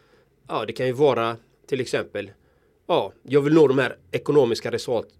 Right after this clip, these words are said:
resultaten. Jag vill nå det här, de här relationsresultaten. Jag vill nå de här resultaten inom min fysiska, mentala, spirituella hälsa.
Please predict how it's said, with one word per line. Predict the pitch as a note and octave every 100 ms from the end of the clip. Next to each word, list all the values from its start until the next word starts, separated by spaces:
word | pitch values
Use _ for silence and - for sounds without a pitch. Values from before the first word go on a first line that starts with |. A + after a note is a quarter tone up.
| _
resultaten. | B2 A#2 A2+ - C3 F#2+ - G2+
Jag | A#2+
vill | C3+
nå | D3 C#3+ A#2+
det | B2
här, | C3+ B2+ G#2+ G2 _ _ _
de | A#2
här | C#3
relationsresultaten. | A#2+ A#2+ A2+ - C#3+ A#2 - A#2 - - A2+ G#2 F#2+ G#2
Jag | A#2
vill | A#2
nå | B2+ C3+
de | A#2 A#2+
här | A#2 C3+ A#2+ A2+ A2+ _ _ _ _
resultaten | A#2+ C3 - C#3+ - A#2+
inom | C3 A#2
min | A#2 A2 - _ -
fysiska, | E3 C3 A#2 - A#2+
mentala, | A#2 C3 B2 - D3 G#2+ G#2+
spirituella | - - C#3+ G#2 - D#3 D3+ A#2
hälsa. | B2+ G2+ - -